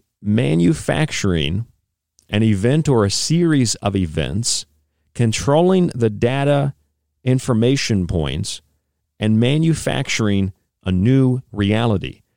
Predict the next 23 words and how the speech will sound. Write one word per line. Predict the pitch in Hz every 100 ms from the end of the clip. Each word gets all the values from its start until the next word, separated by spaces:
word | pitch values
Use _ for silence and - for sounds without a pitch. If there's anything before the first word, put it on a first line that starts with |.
| _ _
So | - - 113
the | 104 113 -
end | 151 170 170 127
game | 107 131 165 151
becomes | - - 107 90 82 85 82 - _
the | 113 110
average | 131 139 117 95
person | - 143 143 135 92 62 73 - _ _
believing | 113 107 127 131 131
that | 104 -
they | 113 127
are | 113
protected | - 95 - 131 - 104 87
and | 85
are | 90
part | - 123 117
of | 101
some | - 95 85
system, | - 143 - - 60 95 - _ _ 113
raging | 92 131 170 147 139
against | 127 127 127 -
the | 110
machine, | 92 - - 147 98 80